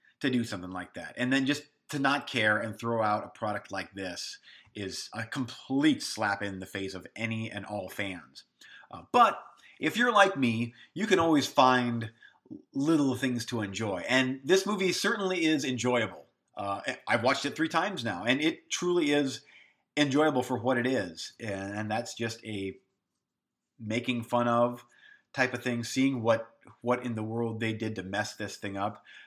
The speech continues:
Uh, there are some actually fairly decent effects. In fact, I would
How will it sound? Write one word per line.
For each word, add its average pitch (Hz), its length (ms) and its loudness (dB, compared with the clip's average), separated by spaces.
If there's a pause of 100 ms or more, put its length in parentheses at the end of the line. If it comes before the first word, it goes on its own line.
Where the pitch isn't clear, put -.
(100)
Uh, 98 260 -2 (440)
there 135 300 8 (200)
are 131 240 4
some 120 240 -2
actually 120 680 -2 (640)
fairly 120 400 0
decent 117 320 -4
effects. - 320 0
In 120 140 -8
fact, 147 260 2
I 160 80 4
would 139 320 -2